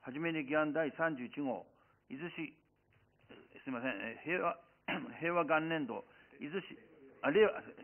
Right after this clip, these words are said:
失礼いたしました。えー、令和元年度、伊豆市一般会計補正予算第三回について、討-、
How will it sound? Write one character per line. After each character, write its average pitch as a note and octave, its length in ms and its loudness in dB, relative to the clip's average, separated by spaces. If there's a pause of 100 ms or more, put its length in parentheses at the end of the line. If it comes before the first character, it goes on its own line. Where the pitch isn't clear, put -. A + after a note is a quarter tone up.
(160)
失 D3 60 -2
礼 B2 80 -2
い G#2 40 -6
た A#2 80 -2
し G#2 60 -6
ま G#2+ 100 -6
し - 60 -14
た。 - 140 -10 (920)
え A#2 260 -6
ー、 - 0 -
令 G3 120 6
和 F#3+ 140 8
元 D#3 200 8
年 D#3 180 4
度、 B2+ 120 0
伊 C3+ 60 0
豆 F3+ 140 -6
市 C3+ 140 -2
一 A2+ 140 -6
般 F3 180 4
会 E3+ 200 2
計 B2 160 -2
補 A#2+ 120 -6
正 E3 100 -4
予 D#3+ 120 2
算 G#2+ 320 -2
第 F3 200 4
三 D#3+ 200 4
回 D#3 140 2
に C3+ 60 -2
つ C#3 80 -4
い C3 60 -4
て、 B2+ 180 -2
討-、 F3 360 0